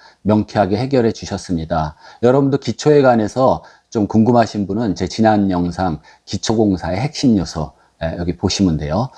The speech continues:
그래서, 어, 덧붙여서 한 가지 여쭙고 싶습니다. 어떤 분들은 매트 기초 아래에 단열재 시공하면은 지진 발생 시에 기초에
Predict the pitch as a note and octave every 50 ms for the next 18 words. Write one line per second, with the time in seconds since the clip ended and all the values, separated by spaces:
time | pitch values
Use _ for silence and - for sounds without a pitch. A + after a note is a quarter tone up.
0 | - - - - - - _ A2+ A2+ - - C3 A#2+ A2+ A2+ G2+ G#2 G#2 G2 G2
1 | - A2+ G#2+ - D3 C#3 - C#3+ B2 B2+ C3+ D3 D3 C#3 C3+ A#2+ A#2 G#2 F#2+ F#2+
2 | - A#2+ - - G#2+ - - - - - F#2+ F#2 F2 E2 F2+ E2+ D#2+ D#2 D2 -
3 | _ _ _ _ A2 A2+ - - D3 C#3+ C3+ C3+ B2+ A#2+ B2 B2 B2 A2 F2+ F#2
4 | G#2 G#2+ - - C3+ B2+ B2+ - - - G#2 F#2+ F#2 F#2 F#2+ F#2+ G2 F#2+ - -
5 | F#2 G#2 G#2+ G#2 F#2+ - - F#2 F2 F#2+ B2+ C#3+ - - _ _ _ _ - -
6 | D3 C#3+ D3+ C#3 C3 B2+ B2 A#2+ A2+ A2+ A2 G#2 G2+ - - - - A#2+ A2 G#2
7 | A2 A#2 C#3+ D3+ D#3 - B2+ A#2 D3 D3+ C#3 A#2 G#2+ G2+ - - G2+ F2+ D#2+ -
8 | - G#2 F#2 - - - - - - - F#2+ F2 G2+ C3+ C3+